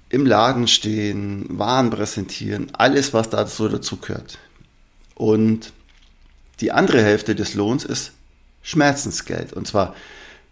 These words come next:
Schmerzensgeld für Niederlagen, also für unsere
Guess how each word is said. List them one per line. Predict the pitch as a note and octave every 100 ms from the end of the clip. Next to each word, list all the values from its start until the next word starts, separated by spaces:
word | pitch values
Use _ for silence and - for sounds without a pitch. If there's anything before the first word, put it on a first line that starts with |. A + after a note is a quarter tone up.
| _ _ _ -
Schmerzensgeld | - G#2 G#2+ C#3+ - C3+ - - A#2+ B2 A#2+ - -
für | - A#2+
Niederlagen, | A#2+ C3 C3 F#2+ - - -
also | - -
für | - G2+
unsere | - A2 - G#2+